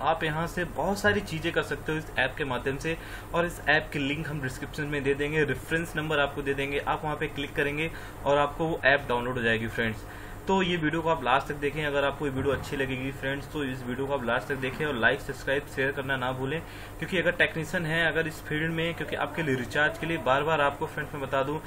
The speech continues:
आप दूसरे से पैसे ऐड करवाते हैं, इसमें आपको सारी चीज़ें बताऊंगा, कैसे इसको एक्टिव करते हैं, कैसे इसमें पैसे ऐड करते हैं, कैसे क्या चीज़ें चलती है, सारी चीज़ मैं इसके लिए बताने वाला हूँ। चलिए मैं अपने मोबाइल स्क्रीन पे ले जाता हूँ, जैसा कि आप साइड में देख रहे होंगे। अब म-, अब सारे स्क्रीन पे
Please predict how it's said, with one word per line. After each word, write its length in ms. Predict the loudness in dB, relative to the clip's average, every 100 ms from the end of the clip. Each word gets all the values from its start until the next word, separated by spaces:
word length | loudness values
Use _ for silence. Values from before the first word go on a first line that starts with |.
| -10 -10 2
आप 160 | 2 2
दूसरे 400 | -4 -2 0 0
से 200 | 0 2
पैसे 540 | 4 2 0 0 4
ऐड 240 | 8 8 6
करवाते 420 | 4 4 4 2
हैं, 80 | 2
इसमें 220 | 0 -2
आपको 220 | -2 -4
सारी 280 | 0 2 2
चीज़ें 260 | -2 -4
बताऊंगा, 280 | 0 0 0
कैसे 320 | 2 0 0
इसको 180 | -4 0
एक्टिव 320 | -2 0 -2
करते 260 | 0 0 0
हैं, 100 | 2
कैसे 240 | 0 0
इसमें 200 | -6 -2
पैसे 320 | 0 0 2 4
ऐड 240 | 4 4
करते 240 | 0 2
हैं, 100 | -4 -4 -12 -12 2
कैसे 240 | 2 2 2
क्या 180 | 2
चीज़ें 600 | 2 -2 -2 0 0 0 0
चलती 320 | 0 0 -4
है, 80 | -2
सारी 280 | 2 2
चीज़ 160 | 0 -4
मैं 140 | -4
इसके 180 | -4 -4
लिए 80 | -4
बताने 300 | -2 -2 0
वाला 220 | 2 2
हूँ। 160 | 0 -4 -10 -12 -4
चलिए 160 | -2 2
मैं 140 | 0
अपने 180 | 0 -2
मोबाइल 260 | 0 -2
स्क्रीन 240 | -2 -6 -4
पे 100 | 0
ले 80 | 4
जाता 240 | 4 2
हूँ, 80 | -2
जैसा 200 | -2 -2
कि 80 | -4
आप 100 | 0
साइड 240 | 0 0
में 140 | -2
देख 200 | -4 -2
रहे 100 | -4
होंगे। 240 | -4 -4 -4
अब 160 | -6 -6
म-, 280 | -8 -8 -6
अब 200 | -6 -6 0
सारे 240 | 2 2
स्क्रीन 340 | -2 -4 -4 -2
पे 160 | -2